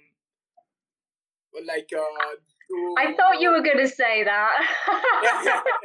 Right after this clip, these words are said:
Speaker 2: So how many days before you started the challenge did you decide you were going to do it?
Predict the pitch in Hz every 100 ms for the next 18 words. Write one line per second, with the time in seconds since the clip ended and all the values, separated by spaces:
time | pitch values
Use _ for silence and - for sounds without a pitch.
0 | 539 494 - 622 - - 740 - 679 698
1 | 719 831 698 622 523 480 _ - 370 330
2 | 311 403 415 403 349 381 370 330 285 302
3 | - 294 - 311 311 311 - 311 285 269
4 | 269 - 311 285 254 214 233 262 - 262
5 | 254 262 254 240 - 262 247 247 240 233
6 | 240 226 240 240 196 240 226 202 180